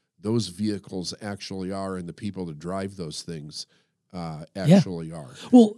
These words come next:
Speaker 2: and I love the fact how they went through, like, they talk about, like, we were just recently down in Savannah, Georgia, huge port. They haven't even extended the bridge to allow bigger ships to come through.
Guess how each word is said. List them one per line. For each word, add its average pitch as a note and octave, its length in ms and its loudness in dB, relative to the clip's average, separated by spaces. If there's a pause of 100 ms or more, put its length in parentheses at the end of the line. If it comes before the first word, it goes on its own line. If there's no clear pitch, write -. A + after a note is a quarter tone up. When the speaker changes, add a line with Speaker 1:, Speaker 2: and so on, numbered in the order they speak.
(120)
Speaker 2:
and A3+ 140 12
I A#3 80 12
love A3 340 12
the C4 100 6
fact F3+ 360 8
how F#3+ 140 10
they F3+ 140 12
went F3+ 300 10
through, G#3 400 12
like, F3 200 10
they G3+ 100 10
talk A3 320 8
about, E3+ 420 10
like, F3+ 160 8
we A3 120 12
were G#3 100 12
just F3 220 8
recently F3 340 10
down D#3 260 10
in D#3 80 12
Savannah, D3+ 420 6
Georgia, F3+ 400 10
huge G3+ 440 10
port. F3+ 300 10
They F3 120 10
haven't F3 180 10
even F3 200 10
extended F3+ 460 8
the D#3+ 80 8
bridge F3+ 420 10
to E3+ 160 10
allow E3 220 12
bigger E3 320 10
ships - 380 8
to F3 80 2
come E3 240 10
through. A3 340 10